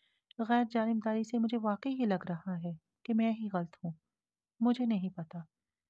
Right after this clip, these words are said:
मगर मेरा नहीं ख्याल कि अब मेरे पास कोई वजह बाकी रह गई है तुम्हारे मामू को मुर्द इल्ज़ाम ठहराने की।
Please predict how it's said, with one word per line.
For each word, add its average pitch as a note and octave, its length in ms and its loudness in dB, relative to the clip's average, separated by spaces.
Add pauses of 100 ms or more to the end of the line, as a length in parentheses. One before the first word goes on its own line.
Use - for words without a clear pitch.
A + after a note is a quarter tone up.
(280)
मगर A3 200 0
मेरा A3 240 0
नहीं A3 260 0
ख्याल F#3+ 300 -4 (720)
कि A#3+ 60 4
अब A#3 120 2
मेरे A3+ 260 4
पास A3 220 -4
कोई A3 160 -2
वजह G3+ 240 -2
बाकी G3 300 -4
रह F#3 140 -2 (100)
गई F#3 120 -2 (100)
है D#3 80 -6 (960)
तुम्हारे A#3+ 260 2
मामू A#3+ 300 4
को B3 100 -2
मुर्द A#3 300 2
इल्ज़ाम G3+ 360 0
ठहराने E3 460 -4
की। D#3+ 220 -12